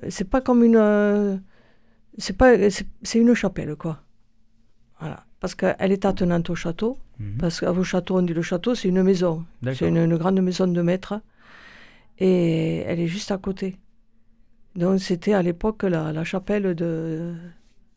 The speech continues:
Speaker 1: du château, qu'on dit.
Speaker 2: Hmm.
Speaker 1: Ouais.
Speaker 2: Cette chapelle, elle est pas très grande. Il y a combien de places à peu près, dites-nous ?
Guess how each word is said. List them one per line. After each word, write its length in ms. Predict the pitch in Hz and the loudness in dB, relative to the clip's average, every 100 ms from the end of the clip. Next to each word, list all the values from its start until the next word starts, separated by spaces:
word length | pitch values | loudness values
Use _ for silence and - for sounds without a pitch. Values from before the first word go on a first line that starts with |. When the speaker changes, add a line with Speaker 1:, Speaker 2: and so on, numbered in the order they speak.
| _ _ _ _ | _ _ _ _
Speaker 1:
du 220 | 196 165 180 | -10 -6 -4
château, 340 | 196 185 180 | -4 -4 -4
qu'on 160 | 170 165 | -4 -6
dit. 240 | 170 175 - _ _ | -8 -12 -20 _ _
Speaker 2:
Hmm. 240 | 123 117 107 110 _ _ - | -4 -4 -4 -10 _ _ -8
Speaker 1:
Ouais. 140 | 170 - - - - - - | -6 -6 -12 -16 -14 -10 0
Speaker 2:
Cette 160 | 127 | 0
chapelle, 300 | 113 113 120 | 2 0 2
elle 80 | 110 | 0
est 40 | |
pas 140 | 95 - | -2 -8
très 160 | - | -6
grande. 300 | 110 135 156 127 | -4 -2 -2 -4
Il 40 | 110 | -4
y 20 | |
a 20 | |
combien 220 | 107 107 101 | -4 -6 -8
de 40 | |
places 260 | 98 107 113 | -8 -8 -8
à 40 | |
peu 120 | 110 | -12
près, 180 | 101 104 | -10 -10
dites-nous ? 320 | 98 - 104 | -10 -10 -12